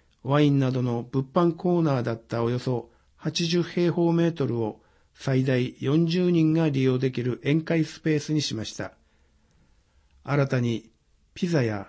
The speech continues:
肉料理などが含まれる三種の宴会プラン、六千円から、飲み放題付きも用意しています。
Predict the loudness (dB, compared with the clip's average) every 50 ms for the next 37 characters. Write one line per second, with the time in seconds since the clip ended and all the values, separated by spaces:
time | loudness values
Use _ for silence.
0 | -10 -4 -2 -2 0 2 2 4 4 4 4 4 4 2 0 0 0 0 0 0
1 | -2 -4 -4 -4 -2 0 0 0 0 -2 -2 -4 -4 -6 -6 -2 0 0 2 2
2 | 0 0 0 -2 -2 -4 -6 -4 -2 -2 -2 0 0 0 0 0 0 0 -2 -2
3 | -2 -2 -4 -8 -14 _ _ _ _ _ _ _ _ _ _ -4 -4 -4 -2 0
4 | 0 2 2 4 2 0 0 -2 -4 -4 -6 -8 -14 _ _ _ _ _ _ _
5 | _ _ _ -6 -2 0 2 2 4 4 4 2 2 2 0 -2 -4 -6 -6 -6
6 | -6 -6 -6 -10 -20 -20 -16 -6 -2 0 0 0 0 2 4 4 6 4 4 2
7 | -2 -2 -2 -2 -2 -2 -4 -8 -10 -14 -20